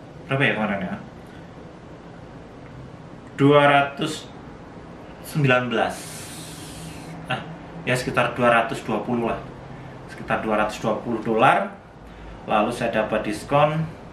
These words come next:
jadi saya cuman bayar sekitar dua ratus sembilan. Diskon sepuluh dolar. Lumayan. Karena sepatu ini nggak pernah, per-, eh, perusahaan ini nggak pernah kasih diskon. Sama kayak Blundstone. Blundstone nggak pernah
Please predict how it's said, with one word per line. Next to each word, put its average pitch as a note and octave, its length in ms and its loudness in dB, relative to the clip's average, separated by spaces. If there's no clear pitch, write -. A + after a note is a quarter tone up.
jadi B2 640 -2
saya A#2 400 4
cuman A2+ 400 -2
bayar A#2 240 2
sekitar - 400 0
dua A2+ 240 6
ratus A2+ 320 2
sembilan. A#2 560 4
Diskon D3 320 6
sepuluh C3+ 400 4
dolar. A2+ 480 6
Lumayan. C3 560 6
Karena C#3 240 4
sepatu D#3 400 2
ini F#3 240 2
nggak D#3+ 240 6
pernah, D3+ 320 4
per-, D3 240 6
eh, D3+ 200 10
perusahaan D3+ 280 4
ini D#3+ 160 2
nggak D3 160 4
pernah D#3 240 4
kasih D3+ 240 2
diskon. A#2 440 2
Sama D3+ 320 4
kayak C3+ 240 2
Blundstone. A#2 560 0
Blundstone B2+ 400 2
nggak C3 240 2
pernah C3 320 2